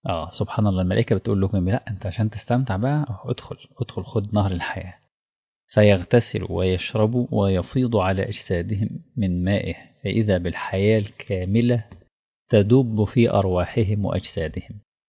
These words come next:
يا سلام، زي الحياة كده ما بتطلع في الأرض الجرز بعد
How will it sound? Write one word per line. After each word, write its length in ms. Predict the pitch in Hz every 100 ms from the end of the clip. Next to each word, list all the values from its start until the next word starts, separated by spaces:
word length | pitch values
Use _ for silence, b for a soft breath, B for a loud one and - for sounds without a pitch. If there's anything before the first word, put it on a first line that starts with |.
| _ _ _ _ _ _ _ _ _ -
يا 180 | 95 82
سلام، 1080 | - 92 82 87 82 80 78 78 78 82 - _ _ _
زي 300 | 107 110 120 107
الحياة 380 | - - 101
كده 320 | 110 127 117 110
ما 160 | 98
بتطلع 520 | 92 - 120 - 104
في 120 | 85 98
الأرض 400 | 95 - 127 123 - - - - 165 - _ _
الجرز 720 | 101 90 120 113 82 - - - b b b -
بعد 380 | 98 80 85